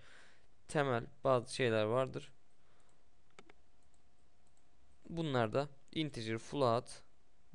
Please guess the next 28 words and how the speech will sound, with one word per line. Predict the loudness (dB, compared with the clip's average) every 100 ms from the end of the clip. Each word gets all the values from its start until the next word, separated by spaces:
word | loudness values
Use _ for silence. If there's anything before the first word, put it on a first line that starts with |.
| 6
double | 6 6 2 2
ve | 0
char'dır | 2 4 4 2
arkadaşlar. | 0 2 0 0 -2 -2 -8 -14 -10 4
Genel | 6 6
olarak | 2 4 2 2 0
bunlardır. | 2 4 4 2 -8 -12 -12 -12 -12 -12 -12
Şimdi | -2 0 6
değişkenlere | 8 8 6 2 2 4
gel-, | 6 4 0 -2
gelirsek | 4 4 4 4
arkadaşlar. | 6 6 4 2 2 0 -2 -10 -14 -14 -14 -14 -14 -14 -14 -14 -10
Şimdi | -6 0 6
ben | 6 6
buraya | 4
örnek | 6 4 4 0
bir | -4
program | 4 6 6 4
gibi | 2 -4
bir | 0
şey | 2 2
yazdım. | 0 -4 -6 -8 -6
Hani | -4
tabi | 2 2 2 -4 -12 -2
böyle | 2 4 2
olmaz | 2 2 4 0 -2 -4
ama | -2 0
hani | 0 -2